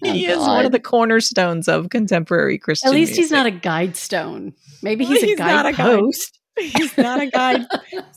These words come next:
Speaker 2: not a guide stone, guidepost. He is a
Speaker 1: <laughs> Do I have to put,
Speaker 2: cornerstone.
Speaker 1: like,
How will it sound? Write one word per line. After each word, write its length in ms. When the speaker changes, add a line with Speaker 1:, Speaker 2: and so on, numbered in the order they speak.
Speaker 2:
not 140
a 60
guide 400
stone, 520
guidepost. 720
He 80
is 100
a 160
Speaker 1:
<laughs> 200
Do 160
I 160
have 180
to 80
put, 80
Speaker 2:
cornerstone. 380
Speaker 1:
like, 240